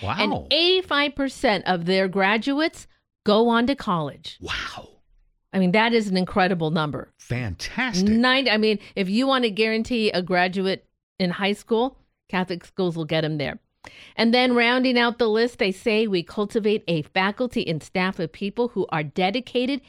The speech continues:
Speaker 1: caring, and effective. And lastly, we provide a safe and a welcome environment for all. A safe and welcoming environment for all. So as, uh, we talk about Catholic schools, and we'll keep this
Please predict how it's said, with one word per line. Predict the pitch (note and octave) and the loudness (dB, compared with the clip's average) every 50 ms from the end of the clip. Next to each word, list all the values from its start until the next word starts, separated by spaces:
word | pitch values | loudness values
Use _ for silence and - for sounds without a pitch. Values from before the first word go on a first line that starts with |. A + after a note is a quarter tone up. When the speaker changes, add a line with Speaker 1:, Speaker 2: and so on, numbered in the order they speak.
| _ _ _ - | _ _ _ -10
Speaker 1:
caring, | - - G3+ F#3 F#3 F#3 F#3+ F#3 - - | -6 -2 0 0 0 0 0 -2 -4 -6
and | - E3 D#3 D3+ D3+ | -4 -4 -4 -4 -4
effective. | D3 - - - G#3+ A#3 A#3+ _ C4+ C#4+ D4+ D4 - _ _ _ _ _ _ _ _ | -6 -8 -4 -2 -2 -2 -2 _ -2 -2 -2 -4 -8 _ _ _ _ _ _ _ _
And | - F#3 F3 E3+ | 0 0 2 2
lastly, | E3+ F3 F#3 F3+ F#3 G3 G#3+ - - A3+ A#3 A#3+ B3+ | 2 2 2 2 2 0 -2 -4 -2 -2 0 0 0
we | A#3 F#3+ F3 E3 | 0 -2 -4 -4
provide | - - F3+ D#3+ F3 E3 E3 E3+ F3 E3+ F3 - - | -4 -4 -4 -2 0 0 2 2 2 0 -2 -4 -6
a | E3 D3 | -6 -6
safe | C#3 - - - - G#3 F#3+ G3 A3 A3+ - - | -6 -8 -12 -10 -6 -2 0 0 0 -2 -4 -6
and | F#3 F3 D#3+ D3+ | -4 -4 -2 -2
a | D3 C#3+ | -4 -4
welcome | C#3+ D3+ D#3+ E3 F3 - - A#3 A3+ A#3+ B3 B3 - _ _ _ _ _ _ _ _ | -2 -2 0 0 0 0 0 -2 0 0 -2 -2 -6 _ _ _ _ _ _ _ _
environment | - G3+ F3+ D#3+ D3+ F3 E3 E3+ E3+ E3+ E3+ F3 F#3 - - _ _ _ _ _ _ | -4 -4 -4 -2 -2 -2 0 0 0 0 -2 -2 -4 -6 -8 _ _ _ _ _ _
for | - A#3 - - | -6 -6 -6 -4
all. | - D3+ C3+ B2 - - - _ _ _ _ - | -6 -8 -8 -8 -10 -12 -18 _ _ _ _ -16
A | D3 | -16
safe | - - F3 F3 F#3 - | -10 -6 -4 -4 -4 -4
and | G3+ G3 F3+ E3 | -4 -6 -4 -2
welcoming | E3 E3 F3 F3 - G#3+ G#3+ A3 A3+ A3+ - | -2 -2 -2 -2 -2 -2 -2 0 -2 -2 -4
environment | - G#3+ A3 G3 E3+ D#3 D3+ D3+ D3+ D3+ - - - | -6 -8 -8 -6 -6 -6 -6 -6 -6 -8 -8 -10 -12
for | - D#3 D3+ - - | -10 -10 -10 -10 -8
all. | D#3 D3 C#3 C#3 C3 - - _ _ _ _ _ _ - - - - | -6 -6 -4 -4 -6 -8 -12 _ _ _ _ _ _ -20 -20 -20 -20
So | _ - D4 C4+ C4 | _ 0 2 4 4
as, | A3 A3 A#3+ B3 B3 A#3+ A#3+ B3+ | 4 4 4 2 2 0 0 2
uh, | A#3 G#3+ G3+ F#3 - | 2 2 0 -2 -6
we | G3 G#3+ B3 A3+ | -4 -4 -2 -2
talk | - B3+ B3 A#3 A3+ | 0 0 -2 0 0
about | B3+ G#3+ A#3 G#3 G#3 | 0 0 0 0 0
Catholic | - A#3+ G#3 G3+ G#3+ G3+ | 0 -2 0 0 -2 -4
schools, | - - - G3+ G#3+ A#3 F4+ | -6 -6 -4 -4 -4 -2 -4
and | G4+ A4 | -4 -4
we'll | D#4+ B3 | -6 -6
keep | - - G3 - | -6 -8 -6 -4
this | F#3+ F3 G3 - | -2 -4 -4 -4